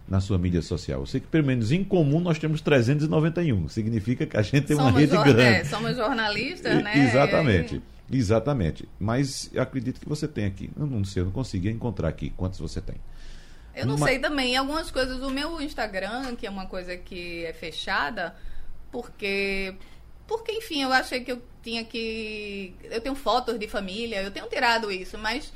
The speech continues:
Speaker 2: ele ainda é fechado, eu tô mudando pra que seja aberto, então eu também não tenho tanta relevância no Instagram.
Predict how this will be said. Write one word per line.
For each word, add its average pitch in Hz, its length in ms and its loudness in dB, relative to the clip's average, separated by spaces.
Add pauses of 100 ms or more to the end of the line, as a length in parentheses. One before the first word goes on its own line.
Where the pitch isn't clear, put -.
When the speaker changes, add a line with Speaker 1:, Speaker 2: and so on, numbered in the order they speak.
(340)
Speaker 2:
ele 208 180 -2
ainda 226 360 2
é 220 120 2
fechado, 214 560 0
eu 208 40 -6
tô 208 160 -8
mudando 226 600 -2
pra 220 140 -4
que 202 180 -10
seja 175 320 -8
aberto, 170 360 -2
então 226 220 -6
eu 240 60 -4
também 269 260 -4
não 403 100 -8
tenho 330 180 -6
tanta 269 240 -2
relevância 196 760 -2
no 175 100 -10
Instagram. 165 480 -8